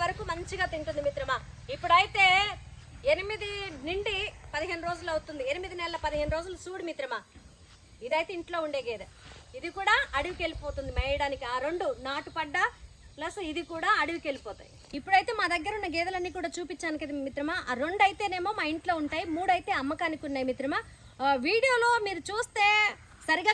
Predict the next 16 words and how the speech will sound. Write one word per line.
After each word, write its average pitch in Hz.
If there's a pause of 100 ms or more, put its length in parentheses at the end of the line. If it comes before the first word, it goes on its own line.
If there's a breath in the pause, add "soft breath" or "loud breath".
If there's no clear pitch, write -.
కనపడకపోవచ్చు, 381 (140)
నేను 311
అడ్రస్ 349
చెప్తాను. 349 (100)
మా 269 (100)
అడ్రస్కి 359
వచ్చి 427
మీరు 302 (140)
చూసి 427 (440 loud breath)
ఒకవేళ 302
నచ్చితే 466 (120)
కనుక 339 (160)
రేటు 320 (100)
మాట్లాడుకొని 320
తీసుకెళ్ళొచ్చు 277
మిత్రమా. 196